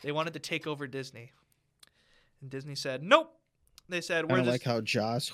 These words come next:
Speaker 2: Whedon screwed up Justice League.
Speaker 1: Dude. Oh, man. Ugh.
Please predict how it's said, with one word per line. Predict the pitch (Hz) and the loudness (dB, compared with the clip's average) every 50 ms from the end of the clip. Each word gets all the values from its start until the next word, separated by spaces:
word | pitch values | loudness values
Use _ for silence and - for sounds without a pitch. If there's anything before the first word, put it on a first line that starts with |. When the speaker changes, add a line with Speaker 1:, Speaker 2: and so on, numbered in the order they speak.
| - - | 0 2
Speaker 2:
Whedon | 127 120 117 120 123 120 117 117 113 110 107 | 4 4 6 4 4 4 4 2 2 0 0
screwed | - - - - 117 117 113 117 | 0 -2 0 2 2 2 4 4
up | 107 - - | 2 0 0
Justice | - - 110 113 - - - - - - | 0 2 2 2 0 -2 0 0 2 4
League. | 123 127 127 127 131 - _ _ _ _ _ _ _ _ - | 4 4 4 2 0 -6 _ _ _ _ _ _ _ _ -6
Speaker 1:
Dude. | - - 180 - - 220 - 175 165 151 127 127 - - - - - - _ _ _ - | 0 4 6 6 6 6 6 4 2 0 -2 -4 -8 -16 -20 -20 -20 -20 _ _ _ -6
Oh, | - 147 156 156 151 143 135 127 | 0 4 4 4 4 4 0 -2
man. | 127 131 131 131 131 131 127 123 123 127 - _ _ _ - | -4 -8 -6 -6 -6 -6 -8 -8 -12 -16 -20 _ _ _ -10
Ugh. | 131 143 143 | -8 -8 -8